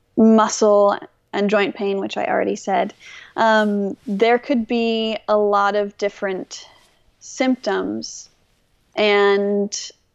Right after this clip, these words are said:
doctors mostly look for, "Well, were you outside and did you have a tick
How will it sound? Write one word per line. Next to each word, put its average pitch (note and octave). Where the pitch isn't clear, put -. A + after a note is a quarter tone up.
doctors A#3
mostly A3+
look G#3+
for, G3
"Well, A3+
were A#3
you A#3
outside G3
and F#3
did F3
you -
have -
a -
tick -